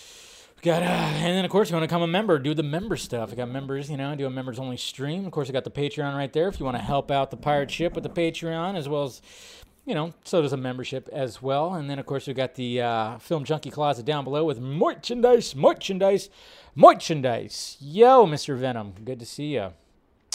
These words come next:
Yes, it definitely is hump day, yes. Um, yeah, and, uh, yeah, thank you for clicking in. Hopefully you're watching live. If you're not watching live, guess what? You can actually jump,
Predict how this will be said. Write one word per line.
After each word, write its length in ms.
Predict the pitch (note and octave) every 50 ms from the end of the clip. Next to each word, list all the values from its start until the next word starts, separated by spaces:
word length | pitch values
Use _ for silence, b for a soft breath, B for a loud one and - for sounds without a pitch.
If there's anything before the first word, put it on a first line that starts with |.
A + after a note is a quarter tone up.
| - - B2
Yes, 240 | B2+ C3 - -
it 80 | B2+ G#2+
definitely 380 | B2 C3+ C3 - C#3 C3 B2+ B2+
is 140 | B2+ A2
hump 280 | G2 A#2+ B2+ C3 B2+ -
day, 240 | A#2 G#2+ G2+ G2+ G2
yes. 640 | G#2 A2 A2 A2+ - - - - - - - - B B B B B B B B B B B B -
Um, 800 | C3 C#3+ C#3+ C#3+ C#3+ C#3 C#3 C3+ C3 C3 B2+ B2 A2+ A2+ G#2+ G#2+ G#2+
yeah, 200 | B2+ F3 F3+ - - - _ _ _
and, 300 | D3+ C3+ C3+ C3 C3 B2 C3
uh, 180 | C3 B2+ B2 A#2+
yeah, 100 | C3+ B2+
thank 220 | - - D3 - A#2
you 40 |
for 60 | B2 B2+
clicking 380 | - - D3+ C#3+ - C#3 C#3+
in. 280 | D#3 F3 A3+ B3+ C4 A#3+
Hopefully 520 | F#3 B2 - - C#3 B2 - - C3 B2
you're 80 | B2 B2
watching 360 | B2 B2 B2+ B2 - - A#2
live. 260 | B2 C3+ F3+ A3 G#3+
If 120 | D3+ - F3
you're 80 | G3+
not 180 | D4 E4 C4+ F#3+
watching 320 | D#3+ E3 E3 - - D3+
live, 320 | D#3+ E3+ F#3+ G#3 A3 G#3 G3+
guess 200 | A3+ A3 - -
what? 320 | B3+ B3+ G#3+ C#3 - C3
You 80 | B2 -
can 100 | D3+ D3
actually 520 | D#3 D#3+ E3 - - - C#3+ C3+ B2+ A#2+
jump, 520 | G2 F#2 F2+ G2+ C#3 F#3 G3+ D#3 D3+ -